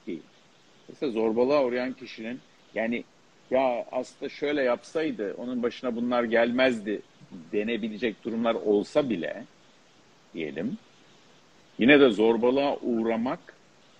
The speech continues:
zorbanın, zorbalığa uğrayanın sorumluluğu değildir. Birincisi bu. O nedenle ben X'in yapabileceklerinden ziyade X'in çevresindeki Y, Z, W vesaire kimler varsa onlar önemli.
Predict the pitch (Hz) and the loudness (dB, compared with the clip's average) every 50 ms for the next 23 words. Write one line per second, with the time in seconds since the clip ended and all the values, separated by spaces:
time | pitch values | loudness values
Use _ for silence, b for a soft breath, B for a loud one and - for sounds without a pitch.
0 | _ - 92 101 101 107 117 110 107 120 123 139 147 151 - - - - 107 95 | _ -10 -4 -2 0 2 2 2 0 -2 -2 -2 -4 -4 -8 -10 -10 -10 -8 -4
1 | 107 104 107 107 110 113 117 120 123 127 127 123 117 120 117 127 143 139 - - | -2 0 0 0 0 0 2 2 4 4 4 2 2 0 -2 -2 -4 -8 -10 -8
2 | - 113 110 117 123 123 127 123 127 127 113 98 110 107 98 - - - _ _ | -6 -4 -2 -2 -2 -2 -2 0 0 -2 -2 -2 -4 -8 -8 -8 -12 -20 _ _
3 | _ _ _ _ _ _ _ _ _ _ _ - 107 104 107 101 104 - - - | _ _ _ _ _ _ _ _ _ _ _ -10 -8 -6 -6 -6 -8 -8 -6 -6
4 | 107 85 - - - 123 135 147 143 147 143 131 127 123 113 117 123 123 117 - | -6 -6 -6 -4 -2 2 4 6 8 8 8 8 8 6 6 6 2 -2 -2 -6
5 | - 123 - - - - - 165 151 135 120 107 - 120 110 113 104 95 117 110 | -8 -10 -10 -10 -14 -6 -4 -2 0 0 -2 0 -2 -2 -4 -4 -6 -4 -6 -6
6 | 98 - 123 117 117 120 120 131 135 131 127 107 95 98 104 104 107 104 127 104 | -6 -4 -6 -4 -4 -4 -4 -2 -2 -2 -2 -4 -4 -2 0 0 0 -2 -4 -8
7 | 107 - - - 131 - - 120 113 110 113 101 - - 110 101 101 107 - - | -8 -10 -10 -12 -12 -6 -2 0 2 2 0 -2 -4 -8 -10 -6 -6 -6 -6 -2
8 | 120 123 117 - b b b b _ - - 110 110 110 104 90 107 117 113 107 | -2 -2 -2 -2 b b b b _ -2 2 4 6 6 4 4 2 2 2 2
9 | 98 98 110 104 107 113 104 101 110 107 95 98 101 - - 117 104 104 104 - | 4 2 0 2 2 -2 0 0 -2 -2 0 -2 -4 -2 -2 -2 0 0 0 -2
10 | - - 104 107 110 110 110 101 95 92 - - - 104 98 101 98 98 92 87 | -4 -6 -6 -2 0 2 2 2 0 -2 -4 -4 -8 -6 -6 -2 -2 -4 -4 -4
11 | 82 80 78 78 78 78 | -8 -10 -12 -12 -14 -16